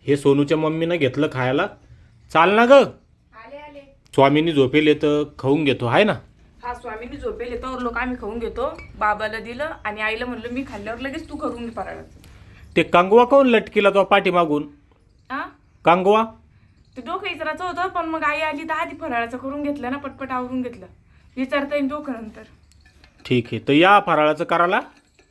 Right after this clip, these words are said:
Speaker 1: आज हे प्लंबर, अ, काम करत असल्यामुळं दोन तीन चक्रा झाल्या भोकरदनला, त्याच्यामुळे जास्त काही व्हिडिओ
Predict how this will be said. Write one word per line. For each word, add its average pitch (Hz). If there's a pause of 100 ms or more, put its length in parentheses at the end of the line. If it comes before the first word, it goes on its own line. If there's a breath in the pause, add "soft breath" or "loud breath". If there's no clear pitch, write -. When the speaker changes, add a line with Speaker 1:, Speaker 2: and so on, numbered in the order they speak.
(140)
Speaker 1:
आज 160
हे 165
प्लंबर, 160
अ, 151
काम 147
करत 156
असल्यामुळं 160
दोन 160
तीन 156
चक्रा 160
झाल्या 135
भोकरदनला, 127 (160)
त्याच्यामुळे 147
जास्त 156
काही 156
व्हिडिओ 135